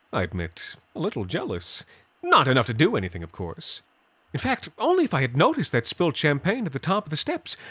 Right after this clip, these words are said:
I could have saved her from that horrible fall. Yes, yes, there are rumors she was pushed, but I can promise you, as someone who was there, I would have seen if that had happened. Besides, she sold six paintings that night.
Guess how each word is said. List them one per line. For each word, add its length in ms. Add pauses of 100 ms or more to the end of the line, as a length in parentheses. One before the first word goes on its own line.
(200)
I 80
could 140
have 80
saved 320
her 80
from 140
that 140
horrible 380
fall. 520 (500)
Yes, 280
yes, 220
there 180
are 120
rumors 480
she 100
was 140
pushed, 340 (240)
but 180
I 120
can 100
promise 420
you, 140
as 80
someone 360
who 100
was 180
there, 380 (560)
I 240
would 180
have 120
seen 360
if 80
that 160
had 140
happened. 560 (720)
Besides, 460
she 200
sold 360
six 300
paintings 400
that 160
night. 400